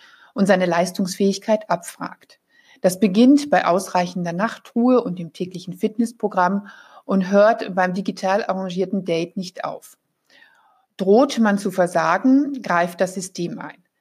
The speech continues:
Schafft man es nicht mehr, sich zu fangen, wird man zurückgeschickt in die Peripherien. Die Peripherien sind ein Ort jenseits der Stadtgrenzen, wo es laut und heiß ist,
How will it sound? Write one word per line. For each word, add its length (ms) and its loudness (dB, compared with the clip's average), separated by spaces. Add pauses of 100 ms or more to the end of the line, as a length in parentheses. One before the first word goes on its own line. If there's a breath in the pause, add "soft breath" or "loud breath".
(140)
Schafft 300 -2
man 140 4
es 180 -2
nicht 220 0
mehr, 180 2
sich 180 -10
zu 100 -4
fangen, 520 2
wird 160 -2
man 140 -4
zurückgeschickt 680 -6
in 140 -8
die 80 -6
Peripherien. 800 0 (420 soft breath)
Die 60 -10
Peripherien 760 6
sind 200 0
ein 260 -4
Ort 400 4
jenseits 600 2
der 140 -6
Stadtgrenzen, 800 -4
wo 120 -4
es 160 -10
laut 400 2
und 200 -8
heiß 320 2
ist, 300 -8